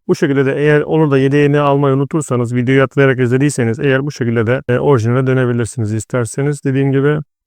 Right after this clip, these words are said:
herhangi bir sıkıntı söz konusu değil gibi gözüküyor dostlar. Umarım siz de sorunsuz bir şekilde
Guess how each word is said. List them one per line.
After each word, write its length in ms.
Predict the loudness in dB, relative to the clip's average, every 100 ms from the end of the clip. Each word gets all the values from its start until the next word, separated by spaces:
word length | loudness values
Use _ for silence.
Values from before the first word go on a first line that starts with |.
| -2
herhangi 420 | 2 2 2 2
bir 120 | 0
sıkıntı 460 | -2 -2 0 0 -2
söz 240 | -4 -4
konusu 680 | -4 -4 -4 -2 0 0 -2
değil 380 | -4 2 2 2
gibi 260 | 0 -2 -2
gözüküyor 560 | -2 -4 -4 0 0
dostlar. 420 | 0 -2 -2 -4 -4 -12 _
Umarım 420 | 0 2 4 2 -2 _
siz 280 | -10 -4 0
de 100 | 0
sorunsuz 440 | 2 2 2 0 -4
bir 80 |
şekilde 480 | -2 -2 0 0 -2